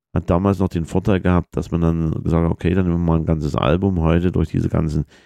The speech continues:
Klicks-Geschichten, tust halt einfach mal durch, durchskippen und sagt, ja, ist was, ist nichts, ist, hm, hm, und dann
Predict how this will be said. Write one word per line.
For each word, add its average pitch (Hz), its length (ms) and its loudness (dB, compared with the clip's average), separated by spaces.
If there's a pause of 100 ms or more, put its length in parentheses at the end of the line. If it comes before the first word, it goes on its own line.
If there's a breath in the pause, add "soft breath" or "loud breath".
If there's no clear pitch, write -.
(500 soft breath)
Klicks-Geschichten, 90 920 -2
tust 87 240 -2
halt 80 140 2
einfach 82 200 2
mal 80 400 2
durch, 95 460 -2 (300 soft breath)
durchskippen 104 760 -2
und 82 120 -2
sagt, 82 240 -2
ja, 82 180 2
ist - 220 -4
was, 90 260 2
ist - 220 -6
nichts, 85 320 0
ist, - 300 -4
hm, 82 360 -4
hm, 82 260 -2
und 80 280 -4
dann 78 260 0